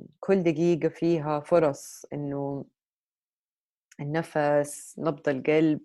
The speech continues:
هذه الأشياء أثق فيها. هذه الأشياء مو في يدي ولا في يد أحد، و، آه، يد ربنا. يعني ه-، it-، كله it's، it's ج-، ربنا وجسمي، يعني أشياء involuntary قاعدة تصير، ف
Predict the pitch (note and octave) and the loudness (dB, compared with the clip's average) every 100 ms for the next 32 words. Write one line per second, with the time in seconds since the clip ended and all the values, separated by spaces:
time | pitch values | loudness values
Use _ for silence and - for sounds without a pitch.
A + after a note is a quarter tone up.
0 | - G3+ F#3+ - - D#3+ D3+ - - F3 | -2 2 2 0 -2 0 0 -2 -4 -6
1 | - E3 D3+ C#3 C#3 _ _ _ _ _ | -2 0 0 -4 -14 _ _ _ _ _
2 | - F#3 G#3 - - G#3+ F3 E3+ D#3 C3 | -4 2 4 4 4 2 2 2 2 0
3 | - D3 _ - F3 F3+ E3+ D3+ - - | -4 -12 _ 2 4 4 2 0 -2 -4
4 | C#3+ - - D3 C#3+ C#3 C#3+ _ _ _ | -6 -4 -2 0 2 0 -4 _ _ _
5 | _ _ - - - E3+ F3 F3+ D#3+ C#3 | _ _ -10 -2 4 4 6 2 2 -2
6 | C3+ _ C3+ D3 - C#3+ C3 - - G3+ | -4 _ -2 2 2 2 -2 -2 4 6
7 | F#3 C#3+ - - C3+ - - - - _ | 8 6 2 0 0 -2 -16 -16 -20 _
8 | _ C3+ - - - E3 D#3 D3 C#3+ C#3+ | _ -10 -10 -4 0 2 4 4 4 0
9 | C3+ C3 C#3+ E3+ - C#3 B2+ A#2+ - F#3 | 0 -2 -2 -2 -4 -2 0 -2 2 4
10 | - F3+ F3 E3 D3+ C#3+ E3 D3+ D3+ C#3 | 4 2 4 4 2 2 4 4 4 2
11 | C#3 - - D3 C#3 - | 0 -2 0 2 2 2